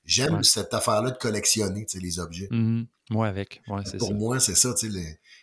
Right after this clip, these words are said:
Speaker 1: les jeux
Speaker 2: Ouais.
Speaker 1: de société. Puis en plus de ça, c'est quand même des produits aussi, tu sais, il y a une bonne valeur de revente, là, veux, veux pas.
Speaker 2: Ouais,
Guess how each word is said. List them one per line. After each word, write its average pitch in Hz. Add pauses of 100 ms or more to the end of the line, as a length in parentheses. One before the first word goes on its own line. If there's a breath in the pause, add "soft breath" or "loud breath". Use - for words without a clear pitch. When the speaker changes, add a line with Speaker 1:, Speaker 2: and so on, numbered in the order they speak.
(100 loud breath)
Speaker 1:
les 95
jeux 101
Speaker 2:
Ouais. 98
Speaker 1:
de -
société. 107
Puis 101
en 92
plus 131
de 113
ça, 160
c'est -
quand 90
même 127
des 95
produits 95
aussi, 143
tu 123
sais, 127
il -
y 104
a -
une 92
bonne 107
valeur 101
de 104
revente, 98
là, 147
veux, 120
veux 113
pas. -
Speaker 2:
Ouais, 110